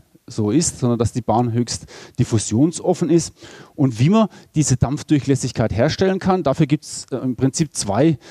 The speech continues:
Mechanismen oder zwei, äh, Herstellungsweisen, wenn man so will. Nämlich einmal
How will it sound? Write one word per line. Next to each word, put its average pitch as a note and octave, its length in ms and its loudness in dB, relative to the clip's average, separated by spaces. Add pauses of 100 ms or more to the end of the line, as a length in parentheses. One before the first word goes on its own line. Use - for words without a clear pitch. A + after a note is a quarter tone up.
(180)
Mechanismen C3 760 0
oder A#2+ 180 2
zwei, A2+ 460 0
äh, A2+ 160 -2
Herstellungsweisen, D#3+ 960 0
wenn E3+ 80 2
man E3 100 2
so D#3 200 -2
will. E3+ 200 2 (640)
Nämlich C3+ 320 2
einmal D#3 360 2